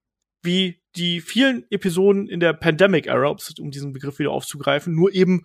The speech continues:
vor Zuschauern. Ich fand die Raw-Ausgabe echt nicht gut.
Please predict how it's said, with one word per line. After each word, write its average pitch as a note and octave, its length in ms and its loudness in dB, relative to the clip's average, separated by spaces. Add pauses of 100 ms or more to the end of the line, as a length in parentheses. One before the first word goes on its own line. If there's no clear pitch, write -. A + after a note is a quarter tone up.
(100)
vor G3+ 200 4
Zuschauern. B2 520 -4
Ich E3+ 120 -6
fand G#3+ 220 0
die F3+ 120 2
Raw-Ausgabe D#3+ 640 0
echt - 420 -4
nicht F#3+ 200 -8
gut. F3+ 200 -6